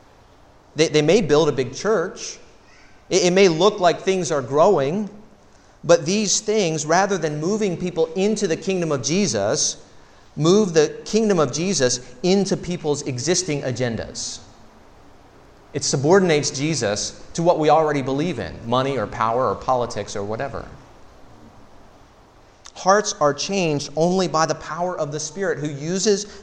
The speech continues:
the gospel message of the kingdom to transform us and draw us to Christ. Only the Spirit can move us stubborn folk to submit our lives and our agendas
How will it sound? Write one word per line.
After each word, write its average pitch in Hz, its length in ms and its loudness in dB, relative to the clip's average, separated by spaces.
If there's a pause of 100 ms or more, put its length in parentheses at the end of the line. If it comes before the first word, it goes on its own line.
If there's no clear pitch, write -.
the 151 80 2
gospel 156 480 4
message 160 380 2
of 170 80 0
the 175 100 0
kingdom 135 380 -6
to 175 180 -6
transform 160 680 -4
us 139 220 -4
and 151 160 -6
draw 156 280 -2
us 135 240 -8
to 131 100 -10
Christ. - 600 -10 (1120)
Only 202 260 6
the 175 120 0
Spirit 143 540 2
can 143 200 -4
move 170 280 0
us - 400 0
stubborn 160 500 0
folk 127 500 0 (180)
to 160 120 -2
submit 160 400 0
our 131 160 -2
lives 147 560 -2 (160)
and 143 100 -6
our 120 160 -2
agendas 156 600 2